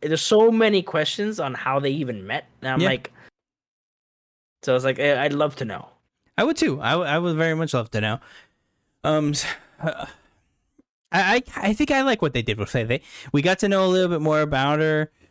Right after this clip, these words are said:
Speaker 2: We got to learn the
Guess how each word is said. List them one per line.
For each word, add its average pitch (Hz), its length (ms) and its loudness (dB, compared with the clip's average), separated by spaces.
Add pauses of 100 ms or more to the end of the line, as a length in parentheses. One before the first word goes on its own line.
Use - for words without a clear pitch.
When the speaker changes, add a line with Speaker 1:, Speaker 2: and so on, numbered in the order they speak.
Speaker 2:
We 120 140 2
got 139 240 2
to 139 840 0
learn 139 880 0
the 113 640 0